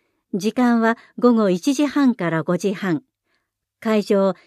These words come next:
地域振興プラザ四階大会議室。第四回のみ、地域振興プラザ二階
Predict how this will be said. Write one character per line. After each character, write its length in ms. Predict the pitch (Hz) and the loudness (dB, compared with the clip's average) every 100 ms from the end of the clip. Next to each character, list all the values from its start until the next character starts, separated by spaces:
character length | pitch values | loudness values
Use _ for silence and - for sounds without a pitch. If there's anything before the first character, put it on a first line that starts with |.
| _ | _
地 200 | - 311 | 0 2
域 180 | 254 208 | 2 -2
振 300 | - 254 254 | 4 4 4
興 200 | 240 233 | 2 2
プ 140 | 233 | 2
ラ 140 | 214 190 | 0 -2
ザ 180 | 170 | -4
四 280 | 151 190 190 | -2 -2 -2
階 300 | - 202 165 | -4 -4 -2
大 260 | 160 220 254 | 0 0 0
会 220 | 240 226 | -2 -2
議 160 | 202 208 | 0 -2
室。 360 | - - - _ _ _ _ - | -6 -10 -10 _ _ _ _ -8
第 340 | 208 302 294 | -2 0 2
四 200 | 208 320 | 2 2
回 260 | 320 349 302 | 2 2 4
の 120 | 262 | 4
み、 200 | 208 208 - _ | 2 -2 -6 _
地 180 | - 262 | 0 0
域 180 | - 196 | 0 -2
振 240 | - 220 | 0 -2
興 240 | - 214 208 | 0 -4 -2
プ 100 | 208 | -2
ラ 140 | 185 | -2
ザ 220 | 180 165 | -4 -4
二 180 | 160 190 | -2 -4
階 340 | - 220 202 | -2 -2 -2